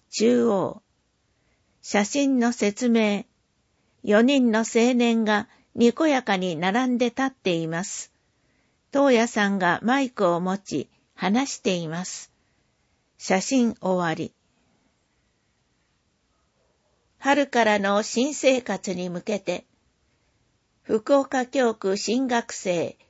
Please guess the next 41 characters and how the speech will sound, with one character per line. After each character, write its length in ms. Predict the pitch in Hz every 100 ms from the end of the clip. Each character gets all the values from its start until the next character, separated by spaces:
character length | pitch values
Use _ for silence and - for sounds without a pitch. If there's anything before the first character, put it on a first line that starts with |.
| _ _ _
ヨ 180 | 190 196
セ 240 | 247 269
フ・ 380 | 240 220 214 -
ボ・ 300 | - 240 247 -
タ・ 300 | - 240 240 -
フ 240 | _ 240 240
オ 60 |
ン。 180 | 165 - _ _ _ _ _ _ _ _ _ _ _ _ _
去 160 | - 294
年 320 | 277 226 180
五 140 | 226
月、 460 | 233 185 - 160 - _ _ _ _ -
ベ 160 | 202
ト 160 | 202 254
ナ 160 | 247
ム 100 | 226
の 320 | 208 202 190 - _ -
ビ 180 | 220 277
ン 120 | 285
教 360 | - 294 269
区 160 | 254 202
に 160 | 190 190
あ 100 | 185
る 220 | 170 - _ _ _ _ _
フ 160 | _ 208
ラ 140 | 254
ン 80 | 277
シ 200 | - 254
ス 120 | -
コ・ 220 | - 233
ザ 200 | 208 208
ビ 160 | 214 269
エ 80 | 269
ル 120 | 254 233
神 220 | 226 277
学 300 | 254 247 247
校 260 | 190 190 180
の 260 | 175 165 - _ _ _ -
ヨ 180 | 240
カ 160 | 247 214
と 340 | - 165 -